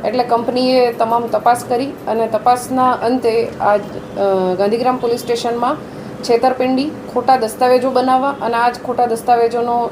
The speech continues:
સા-, સાચા તરીકે ઉપયોગ કરવો અને આ પ્રકારે ગુનાહિત કાવતરું રચી અને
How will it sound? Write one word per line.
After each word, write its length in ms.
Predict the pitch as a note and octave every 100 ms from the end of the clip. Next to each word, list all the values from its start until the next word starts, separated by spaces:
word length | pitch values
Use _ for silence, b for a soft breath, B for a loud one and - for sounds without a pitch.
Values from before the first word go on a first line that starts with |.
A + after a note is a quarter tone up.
| -
સા-, 500 | - - G#3+ G3 G3
સાચા 320 | G#3+ A3+ A#3+
તરીકે 340 | A#3+ A#3 A#3
ઉપયોગ 460 | G#3+ G#3+ C#4 A#3+ G#3
કરવો 300 | F3+ F3+ G#3+ B B B B F#3+
અને 240 | A3 A3+
આ 180 | - A#3+
પ્રકારે 380 | B3 B3+ B3+ B3+
ગુનાહિત 540 | G#3 A3+ C4 C#4 -
કાવતરું 440 | A#3+ B3 C4 C4+ C4
રચી 260 | C#4 C#4
અને 460 | F#3 - G#3 A3+